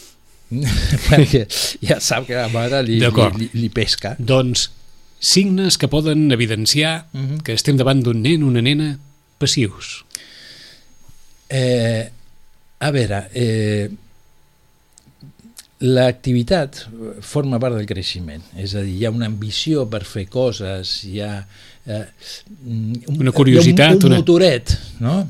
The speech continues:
Speaker 1: Una curiositat,
Speaker 2: Una curiositat.
Speaker 1: efectivament. <clears throat> Són desitjos, la curiositat seria el desig de saber,
Speaker 2: Ahà.
Speaker 1: eh, inclús el desig de ser gran,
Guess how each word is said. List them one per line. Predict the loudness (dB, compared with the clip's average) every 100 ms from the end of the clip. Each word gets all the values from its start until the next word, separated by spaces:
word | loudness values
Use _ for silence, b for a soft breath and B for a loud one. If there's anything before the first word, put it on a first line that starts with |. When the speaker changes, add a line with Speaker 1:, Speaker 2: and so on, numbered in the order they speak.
| -2
Speaker 1:
Una | -2 -2 -4
curiositat, | -4 -2 2 6
Speaker 2:
Una | 6
curiositat. | 6 2 2 4 4 4
Speaker 1:
efectivament. | 0 -4 -6 -4 6 6 6
<clears throat> |
Són | 2 4
desitjos, | 4 2 0 -4
la | -2
curiositat | -2 -2 -2 -4 -4
seria | -4 -4
el | -4
desig | -6 -8
de | -4
saber, | 0 2 2 0 -2
Speaker 2:
Ahà. | -2 0 0 0 -2
Speaker 1:
eh, | -2 0 -2 -6 B B B -20 -20 -20 -20 -12
inclús | -8 -2 -2 -2
el | -2
desig | -4 -4 -6
de |
ser | -6 -4
gran, | -2 -2 -2 -4